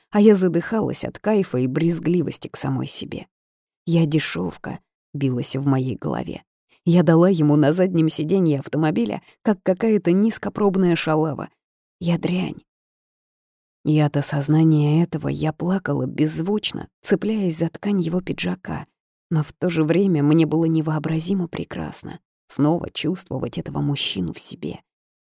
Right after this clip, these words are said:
Его яростные толчки, его ладони, скользящие по моему телу, его сбитое, частое, хриплое дыхание, его глухие стоны и губы, что, казалось бы, не отрывались от меня, насилуя мой рот.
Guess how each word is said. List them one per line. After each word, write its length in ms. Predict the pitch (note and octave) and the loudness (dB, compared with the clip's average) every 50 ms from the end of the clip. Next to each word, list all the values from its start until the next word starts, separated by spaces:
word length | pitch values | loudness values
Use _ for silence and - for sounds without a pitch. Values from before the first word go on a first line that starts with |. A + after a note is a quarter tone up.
| _ _ | _ _
Его 220 | D#3 D3+ C3+ C#3+ | -2 0 2 2
яростные 580 | C#3 C3+ C#3 C#3 C3+ C#3 - - - C#3 D3 - | 2 2 2 0 0 -4 -4 -4 -4 -4 -4 -4
толчки, 600 | - D#3 D#3 D#3 - - - - G2 F#2+ G2+ - _ _ _ _ _ _ _ | -6 -8 -10 -8 -10 -10 -10 -8 -10 -10 -10 -12 _ _ _ _ _ _ _
его 240 | E3 E3 D3 D3 C#3 | 0 2 2 4 4
ладони, 480 | C3+ C3+ C3+ A#2+ G#2 D3+ F3 E3 D3 | 4 4 2 2 2 0 0 0 -2
скользящие 640 | - - - B2+ C#3 D3 C#3+ C#3 C#3+ C#3+ - - C3 | -4 -4 -2 -2 -2 0 0 0 0 0 -2 -4 -4
по 140 | C3 - C#3+ | -2 0 2
моему 300 | C#3+ D3 C#3+ D3 D3 D3 | 2 4 4 4 2 2
телу, 380 | C#3 - - - - - - - _ _ _ _ _ _ - | 0 -2 -6 -8 -10 -10 -12 -14 _ _ _ _ _ _ 2
его 280 | F#3+ G3 F3+ F3+ F3+ | 4 4 6 6 4
сбитое, 600 | E3+ E3 E3 D#3 F#3+ G3+ F#3+ F#3 - - - - - - | 4 2 0 0 0 0 0 -2 -6 -8 -10 -10 -8 -6
частое, 580 | - - G3 G#3 G3+ F#3 - - - D2 E2+ | -2 -2 0 0 -2 -4 -4 -6 -6 -6 -6
хриплое 480 | C#3 - - G#3+ A#3 A3 - - - G3 | -4 -2 0 0 0 0 -2 -2 -2 0
дыхание, 640 | F#3 F3+ G#3 - - - - F2 C#2+ - - - - _ _ _ _ _ _ _ | -2 -2 -2 -2 -2 -2 -2 0 -2 -2 -6 -8 -12 _ _ _ _ _ _ _
его 240 | - D#3 C#3+ C#3+ C#3+ | -10 -8 -4 -4 -2
глухие 520 | C3 C3 C3+ C#3+ C#3+ C#3+ - D3 C#3+ C#3+ - | -2 0 0 0 0 0 0 -2 -2 0 -2
стоны 640 | - - - D#3+ F#3 G3 G3 F#3+ - - - - | -4 -4 -2 -2 -2 0 -2 -4 -6 -6 -6 -6
и 20 | |
губы, 420 | - - - - G#3+ G#3+ - - - - - _ _ | -6 -4 -4 -6 -6 -6 -8 -10 -10 -12 -20 _ _
что, 200 | - - - G3+ | -10 -4 -4 -2
казалось 420 | - G#3+ G#3 G#3 G#3+ G#3 G3+ G3 - | -2 0 -2 0 0 0 0 -2 -2
бы, 120 | - F#3+ | -2 0
не 140 | F#3 F3+ F#3 | 0 0 0
отрывались 640 | F#3 F#3 F#3 F#3+ F3+ F3+ F#3 D#3+ C#3 B2+ - - - | -2 -4 -6 -6 -4 -4 -4 -4 -4 -6 -6 -8 -8
от 120 | - - | -8 -8
меня, 300 | D3+ D#3+ F3+ G#3+ A3+ G#3 - _ _ _ _ _ _ _ | -6 -4 -4 -4 -6 -8 -10 _ _ _ _ _ _ _
насилуя 540 | D#3+ D3 C#3 - - E3+ E3 E3 D#3 D3 C#3+ | -4 -2 0 0 -2 -2 -2 -2 -2 -2 0
мой 240 | C#3+ D3 C#3+ D3 - | 0 0 -2 -2 -4
рот. 320 | - - - - - - | -6 -10 -12 -14 -18 -20